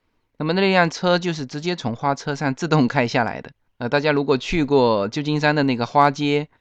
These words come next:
呃，就知道，如果说有一个车子能够自动从上面开下来，那这个应该是，呃，自动驾驶，呃，方面应该算是比较完善了哈。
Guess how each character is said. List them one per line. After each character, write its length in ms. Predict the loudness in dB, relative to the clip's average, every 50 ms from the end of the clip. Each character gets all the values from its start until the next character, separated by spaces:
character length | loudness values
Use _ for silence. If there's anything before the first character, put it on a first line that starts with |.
| _ _ _ _ _
呃， 100 | -10 -8
就 140 | -6 -6 -8
知 100 | -8 -4
道， 380 | -2 0 2 2 0 -2 -6 _ _ _
如 300 | -4 0 0 2 0 2
果 220 | 4 4 4 4
说 280 | 4 2 2 2 2 2
有 200 | 0 0 -2 -2
一 100 | -2 -2
个 140 | 0 0 0
车 320 | 0 0 -4 0 0 0 0
子 140 | 0 -2
能 180 | -2 -2 -2 0
够 100 | 0 -2
自 220 | -2 -2 -6 -2
动 180 | 0 2 2 2
从 200 | 2 0 -2 -2
上 120 | 0 0
面 140 | 0 0 -2
开 220 | -2 -4 -4 -4 -4
下 160 | -4 -4 -4
来， 160 | -4 -4 -4
那 120 | -4 -4
这 120 | -4 -4 -4
个 100 | -4 -2
应 100 | -2 -2
该 200 | -2 -2 -2 -2
是， 320 | -4 -6 -6 -6 -6 -8 _ _ _ _ -12
呃， 120 | -10 -8 -8
自 120 | -4 -2 0
动 160 | 2 2 2
驾 220 | 4 4 2 2
驶， 320 | 0 -4 -8 -8 -8 -8 _ _ _ _ _ _
呃， 120 | -8 -8 -4
方 180 | 0 2 2
面 280 | 4 4 2 2 2 2
应 200 | 2 2 2 2
该 280 | 2 2 2 4 2
算 260 | 0 0 0 0 0 0
是 100 | -4 -6
比 160 | -8 -8 -8
较 220 | -6 -2 -2 -2
完 340 | -2 -2 -4 -8 -6 -6 -10
善 280 | -2 0 2 2 2 0
了 120 | -4 -8
哈。 220 | -10 -12 -16 -18